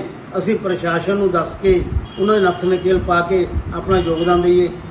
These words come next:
ਇਹਨਾਂ ਸ਼ਬਦਾਂ ਦੇ ਨਾਲ ਮੈਂ ਧੂਰੀ ਵਪਾਰ ਮੰਡਲ ਧੂਰੀ ਦੇ ਬਤੌਰ ਚੇਅਰਮੈਨ ਇਹ ਫਿਰ ਇੱਕ ਅਪੀਲ ਕਰਦਾ ਆਪਣੇ ਵਪਾਰੀ ਵੀਰਾਂ ਨੂੰ ਕਿ ਤੁਸੀਂ ਪੂਰਾ ਯੋਗਦਾਨ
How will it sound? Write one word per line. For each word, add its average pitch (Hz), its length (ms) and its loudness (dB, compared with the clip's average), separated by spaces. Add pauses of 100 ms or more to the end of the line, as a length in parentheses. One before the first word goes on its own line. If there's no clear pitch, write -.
(100)
ਇਹਨਾਂ 202 220 2
ਸ਼ਬਦਾਂ 170 340 -2
ਦੇ 185 80 4
ਨਾਲ 165 340 2 (320)
ਮੈਂ 185 100 4 (140)
ਧੂਰੀ 190 220 2
ਵਪਾਰ 180 380 4
ਮੰਡਲ 175 320 4
ਧੂਰੀ 165 280 -2
ਦੇ 165 220 0 (300)
ਬਤੌਰ 175 280 2 (120)
ਚੇਅਰਮੈਨ 185 460 2 (340)
ਇਹ 202 280 4 (100)
ਫਿਰ 233 180 8
ਇੱਕ 214 340 2
ਅਪੀਲ 180 320 2
ਕਰਦਾ 175 300 2 (480)
ਆਪਣੇ 180 180 0
ਵਪਾਰੀ 165 380 2
ਵੀਰਾਂ 185 280 6
ਨੂੰ 185 140 4 (400)
ਕਿ 196 120 6 (140)
ਤੁਸੀਂ 202 420 -2
ਪੂਰਾ 196 300 4 (140)
ਯੋਗਦਾਨ 180 540 4